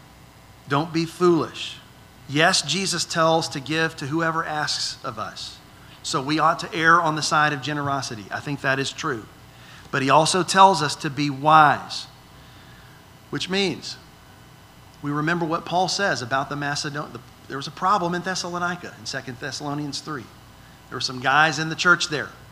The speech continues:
who were saying, "You know what, the end of the world's coming. Let's not work anymore. We'll just live off of everybody else's money in the church." Paul says, uh, "Those guys can starve."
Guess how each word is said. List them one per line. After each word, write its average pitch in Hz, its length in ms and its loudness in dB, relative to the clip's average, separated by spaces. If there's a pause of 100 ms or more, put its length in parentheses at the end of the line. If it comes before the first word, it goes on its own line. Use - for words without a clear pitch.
(800)
who 156 100 -2
were 160 80 0
saying, 160 340 0
"You 262 60 -2
know 277 80 -2
what, 262 140 0
the 247 80 -6
end 254 100 -6
of 220 40 -8
the 214 80 -10
world's 226 280 0
coming. 202 380 0
Let's 208 180 -2
not 202 160 -2
work 180 200 2
anymore. 170 440 0
We'll 156 140 -4
just 147 160 -6
live 151 200 0
off 143 180 0
of 135 120 -6
everybody 131 340 -4
else's 131 320 -6
money 113 240 -6
in 107 100 -14
the 101 60 -16
church." 95 460 -8 (380)
Paul 165 180 2
says, 156 440 2 (260)
uh, 131 240 -2
"Those 156 180 -4
guys 151 260 -2
can 120 120 -10
starve." 87 340 -10